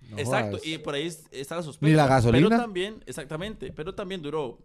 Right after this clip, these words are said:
Speaker 2: más de un mes entregarlas y se, eh, eh, lo que engañan, porque esa-, se veía súper pro, llevaba como dos lucecitas de estas,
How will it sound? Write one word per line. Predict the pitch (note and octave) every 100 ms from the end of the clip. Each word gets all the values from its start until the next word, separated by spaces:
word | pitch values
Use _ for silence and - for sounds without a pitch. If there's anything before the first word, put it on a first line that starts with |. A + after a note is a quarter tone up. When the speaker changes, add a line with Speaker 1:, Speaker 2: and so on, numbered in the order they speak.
| _ _
Speaker 2:
más | - C3+
de | D3+
un |
mes | D3 D#3
entregarlas | D#3+ E3 E3 E3+ G3+ - - _ _ _ _ -
y | F3 A3+ A#3+ _
se, | - C3+ B2
eh, | A2 - G#2 -
eh, |
lo | C3 C3+
que | B2
engañan, | A2 D3 G3+ B2 G#2
porque | - A#2+ - A#2 A2 -
esa-, | G#2+ - D#2+
se | G#2+
veía | A2
súper | D3+ C#3 G#2+
pro, | D#3+ F#3+ -
llevaba | A2+ A2+ B2+ D#3+
como | E3 B2+ A#2
dos | D3 F3+
lucecitas | D3+ B2+ D#3+ E3
de | C#3 F3
estas, | G3 - G#3 _